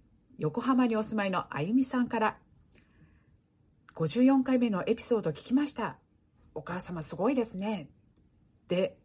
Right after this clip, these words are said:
映像も見ていたら、画面が明るくなったり暗くなったりでした。ライティング？冷笑？どっち？ミキさんに寄ってきている？ご報告しておきます」といただきました。あゆみさん、ありがとうございます。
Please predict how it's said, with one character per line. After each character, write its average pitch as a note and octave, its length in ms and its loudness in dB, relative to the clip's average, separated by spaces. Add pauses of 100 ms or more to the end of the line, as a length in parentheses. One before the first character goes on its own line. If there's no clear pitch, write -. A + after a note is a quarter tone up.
(120)
映 A#3+ 260 2
像 D#4+ 240 -2
も D4+ 160 4
見 D4 140 2
て A#3 120 4
い D#3 100 -2
た C#3+ 120 -2
ら、 D3 280 -2 (540)
画 E3 140 -4
面 C4+ 240 4
が D4 200 0 (180)
明 C4 60 0
る D4+ 100 -2
く D#4 80 -4
な D4 140 6
っ - 20 0
た G#3 180 -4
り D3 100 -2
暗 C#3+ 280 -8
く C4+ 100 -2
な B3+ 120 6
っ B3+ 80 2
た F3+ 100 -6
り D3 80 -6
で D#3+ 100 -10
し - 80 -10
た。 - 200 -8 (720)
ラ E3 140 -4
イ B3 60 -4
テ D#4 120 -2
ィ D4+ 60 0
ン - 20 0
グ？ F4 180 -4 (420)
冷 A3+ 240 4
笑？ D4+ 220 2 (420)
ど D#4+ 100 -2
っ - 100 -6
ち？ G3+ 320 -4 (500)
ミ C4+ 80 -4
キ - 60 -6
さ D4+ 100 2
ん A#3 60 4
に E3 80 0
寄 E3+ 80 -2
っ - 20 -18
て C#4+ 100 -6
き - 100 -8
て C4 100 6
い D#3+ 80 6
る？ A#3+ 180 2 (600)
ご F#3+ 100 -2
報 C4 180 4
告 C4 240 2
し B3 60 2
て A3+ 100 -4
お A3+ 80 0
き G#3+ 120 -2
ま G3+ 120 -2
す」 - 200 -12 (180)
と G3 140 -2
い - 20 0
た G#3 100 -4
だ G#3 100 -4
き A3 100 -4
ま A3 100 0
し - 80 -8
た。 E3 220 -8 (640)
あ F#3 80 0
ゆ B3 80 10
み C4 80 8
さ B3+ 120 6
ん、 G3+ 140 0 (460)
あ E3+ 100 -4
り B3 80 6
が E4+ 140 6
と D#4 100 6
う B3+ 40 8
ご A#3+ 40 6
ざ C#4 140 6
い D#4 40 6
ま D4+ 140 6
す。 - 240 -2